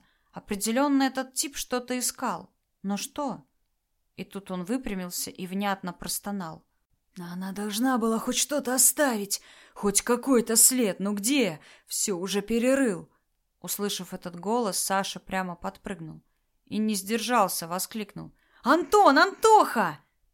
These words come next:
Антон явно не ожидал, что его застанут врасплох. Он согнулся чуть ли не в три погибели, присел на корточки, словно желая сделаться маленьким и незаметным. И Саша запоздало пожалел, что так рано выдал себя.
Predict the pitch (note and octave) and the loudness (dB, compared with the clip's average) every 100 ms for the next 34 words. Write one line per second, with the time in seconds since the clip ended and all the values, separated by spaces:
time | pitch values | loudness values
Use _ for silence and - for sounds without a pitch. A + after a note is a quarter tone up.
0 | _ F#3+ F#3+ A#3 A#3 G3+ A#3 A#3 G3 G3 | _ -8 -6 -2 -2 2 2 2 -2 -2
1 | G3+ A#3+ C4 A3+ - G3+ F#3+ F3+ G3+ - | -2 -2 0 0 -2 -6 -6 -4 -6 -4
2 | G3 E3+ - G3 - - - - _ _ | -6 -6 -6 -6 -6 -12 -14 -18 _ _
3 | _ _ - G#3 G3+ A3 A3 C#4 C#4 A3+ | _ _ -6 -4 -2 -2 2 0 0 -2
4 | C#4 C4+ B3 B3 B3+ C4+ B3+ B3+ C4+ G#3+ | -6 -4 -4 -4 -4 -2 0 0 0 -2
5 | F3 D#3 - - - B3 - C#4+ B3 A3+ | -4 -8 -14 -10 0 2 4 4 4 2
6 | A3+ C#4+ D4 - G#3+ - G#3 A#3+ C4 A#3+ | 0 2 2 2 -4 -4 -4 0 0 0
7 | G#3 B3 B3 A3 F#3+ G3+ A#3+ G#3+ - G#3 | -2 2 2 2 0 0 0 0 -2 0
8 | A#3 A#3 F#3+ F#3 F#3 F#3+ G3 A3 A3 F#3+ | 2 2 -2 -6 -8 -6 -4 -4 -4 -6
9 | - - F3 _ _ _ _ - - A3+ | -10 -14 -16 _ _ _ _ -8 -4 -2
10 | A3+ A3 G#3+ A3+ A3+ A3 A3 G3+ G#3+ A3 | -4 -6 -8 -6 -6 -4 -4 -6 -8 -8
11 | A#3 G#3+ E3+ - _ _ _ - F3+ G3 | -6 -6 -8 -16 _ _ _ -18 -8 -8
12 | G3+ G3 F3 F3+ G3+ E3+ - - - - | -4 -4 -4 -6 -10 -10 -10 -10 -10 -16